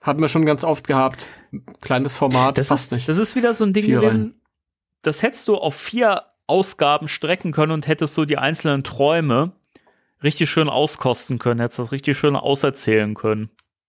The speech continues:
Speaker 2: Also da
Speaker 1: Mhm.
Speaker 2: ist eigentlich von der, vom, vom Konzept her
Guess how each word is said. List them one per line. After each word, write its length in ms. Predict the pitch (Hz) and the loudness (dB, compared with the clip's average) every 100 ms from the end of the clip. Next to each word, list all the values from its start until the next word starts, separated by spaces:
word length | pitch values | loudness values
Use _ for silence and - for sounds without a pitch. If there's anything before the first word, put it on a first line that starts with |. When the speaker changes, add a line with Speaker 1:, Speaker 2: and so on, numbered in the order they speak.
| _ _ _ _ - | _ _ _ _ -4
Speaker 2:
Also 320 | 113 123 120 | 0 2 2
da 200 | 123 127 | 2 2
Speaker 1:
Mhm. 200 | 120 117 | 2 0
Speaker 2:
ist 260 | 135 - - | -4 -6 -4
eigentlich 300 | 127 143 139 | -4 -4 -6
von 260 | - 139 135 | -6 -2 0
der, 320 | 135 135 127 | 2 2 -2
vom, 280 | - 135 127 | -4 -8 -6
vom 160 | 131 | -6
Konzept 520 | 123 117 - 190 - | -4 -4 -4 -6 -2
her 320 | 180 175 175 | 2 2 2